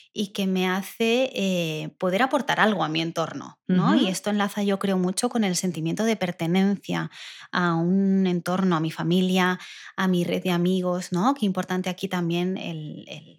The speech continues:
Speaker 1: que ellos puedan sentirse acompañados por un grupo de iguales que le pueden entender, que le pueden validar, que le pueden acompañar en lo que a él o a ella le interesa, ¿no?
Speaker 2: Ujú.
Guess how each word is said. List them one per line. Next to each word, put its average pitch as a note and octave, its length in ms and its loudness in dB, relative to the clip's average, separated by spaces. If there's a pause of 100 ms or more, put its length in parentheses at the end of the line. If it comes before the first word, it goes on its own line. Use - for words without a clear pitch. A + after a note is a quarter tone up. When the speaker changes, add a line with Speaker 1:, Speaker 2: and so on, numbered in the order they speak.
(140)
Speaker 1:
que - 140 -6
ellos F3 220 -2
puedan F#3+ 280 0
sentirse F#3 420 -2
acompañados F#3+ 580 -2
por F#3+ 180 -2
un G3+ 420 2
grupo G3+ 360 0
de G3+ 80 0
iguales A3 640 2 (560)
que F#3+ 120 -2
le E3+ 120 -4
pueden G#3 300 0
entender, F#3+ 520 2
que F3+ 100 -4
le F3+ 80 -2
pueden G3+ 280 0
validar, F#3 640 0
que F#3 100 -6
le F3+ 120 -6
pueden G#3 520 -2 (360)
acompañar F#3 840 2
en A3+ 220 2
lo F#3 120 -2
que E3 240 -6
a D#3+ 400 -6
él F#3 180 -2
o G3+ 60 2
a F#3+ 80 2
ella G#3 160 0
le A3 80 -2
interesa, F3 640 -2
¿no? F3 200 -2
Speaker 2:
Ujú. G3 340 -4